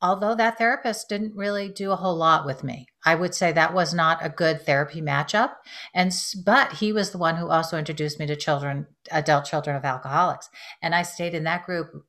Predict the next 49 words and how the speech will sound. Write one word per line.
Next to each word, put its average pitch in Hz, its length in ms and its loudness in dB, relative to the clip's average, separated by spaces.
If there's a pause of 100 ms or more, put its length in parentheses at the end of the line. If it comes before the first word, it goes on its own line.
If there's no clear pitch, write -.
(160)
you 165 120 -6
know, 151 120 0
and 147 100 0
I 147 60 -2
went 147 260 -4
weekly 180 340 -6
for 147 160 -6
a 143 80 -4
year 147 240 -2
and 135 100 -4
a 127 40 -8
half, 135 400 -4
and 160 140 -8
that 170 200 -2
changed 151 400 -8
my 139 140 -4
life. 131 420 -8 (200)
Being 185 240 -4
in 202 100 -4
group, 170 420 -6 (440)
learning 220 320 2
how 226 100 4
to 190 80 2
speak - 340 -6
up 175 220 -2
in 185 140 -4
group, 131 360 -8 (480)
learning 202 380 2
how 208 140 0
to 185 80 0
listen 180 500 0
to 165 180 -4
other 165 200 0
people's 175 500 -6
stories 175 720 -2
in 147 160 -2
group. 139 500 -4
And 156 240 -4 (300)
when 175 180 -2
they 165 320 -2 (100)
were 170 220 -6
telling 180 320 -4
a 160 80 -2
little 170 200 -4
bit 165 100 -2
of 160 80 -4
my 160 200 0
story, 165 300 0
how, 165 280 -6